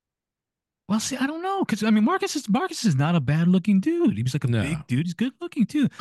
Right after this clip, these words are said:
Speaker 1: I mean, you're right. Carmy's Carmy.
Speaker 2: <laughs>
Speaker 1: But... Yeah, gosh, man. <laughs> Carmy's
Speaker 2: See,
Speaker 1: almost a
Speaker 2: you,
Speaker 1: girl, though.
Speaker 2: you
Speaker 1: Carmy, Carmy's almost a woman. So
Speaker 2: <laughs> He's soft. <laughs>
Speaker 1: <laughs> He's soft.
Speaker 2: He's pretty. He's too pretty.
Speaker 1: Yeah, well, Marcus is a big dude. He's, like, a big
Speaker 2: <laughs>
Speaker 1: guy.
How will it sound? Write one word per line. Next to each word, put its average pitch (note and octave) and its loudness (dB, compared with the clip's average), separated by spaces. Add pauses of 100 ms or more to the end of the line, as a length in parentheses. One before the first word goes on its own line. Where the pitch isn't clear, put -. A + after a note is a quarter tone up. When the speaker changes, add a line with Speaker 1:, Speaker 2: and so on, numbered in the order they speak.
(200)
Speaker 1:
I G#3 -4
mean, G#3+ 2
you're F#3 -2
right. G3 -4
Carmy's F#3 -2
Carmy. D#4+ -6
Speaker 2:
<laughs> - -18
Speaker 1:
But... - -20 (420)
Yeah, - -18
gosh, - -16
man. E2+ -10
<laughs> - -14
Carmy's B3+ 0
Speaker 2:
See, C#4+ 4
Speaker 1:
almost D4 2
a - 0
Speaker 2:
you, C4 2
Speaker 1:
girl, G3 0
though. E3+ 2
Speaker 2:
you A#3 4
Speaker 1:
Carmy, E4 0
Carmy's F#4 -2
almost A3+ 0
a D#3 0
woman. A#2+ -2
So A#2+ -8
Speaker 2:
<laughs> - -20
He's E3+ -4
soft. A2+ -6 (180)
<laughs> A3 -6 (100)
Speaker 1:
<laughs> F#4 0
He's A3+ -4
soft. - -10 (320)
Speaker 2:
He's G#3 4
pretty. C#3 0
He's D#3 0
too F3 0
pretty. C#3+ 0
Speaker 1:
Yeah, A#3+ 4
well, C3 0
Marcus C4+ 0
is E3+ -2
a C#3 0
big D3 -4
dude. G#2+ 0
He's, C#3+ -2
like, C4+ -4
a D4+ 0
big D3 -2
Speaker 2:
<laughs> A4 -4
Speaker 1:
guy. F#2 -8